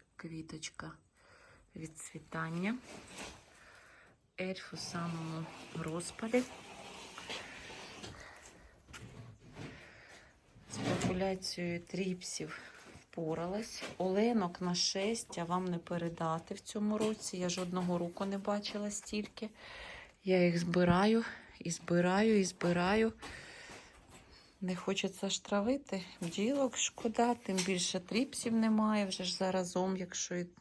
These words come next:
Травити, то з, з тріпсами.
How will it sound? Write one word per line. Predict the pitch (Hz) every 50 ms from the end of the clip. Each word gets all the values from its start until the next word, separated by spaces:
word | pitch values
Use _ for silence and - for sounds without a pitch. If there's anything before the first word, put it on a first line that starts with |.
| - - - - - - - - - - - _ - -
Травити, | - 180 180 170 175 185 180 - 185
то | - - 180
з, | 170 165 160 170 - - - - - - - - - -
з | - -
тріпсами. | - - - 190 202 220 - - - - 180 170 170 170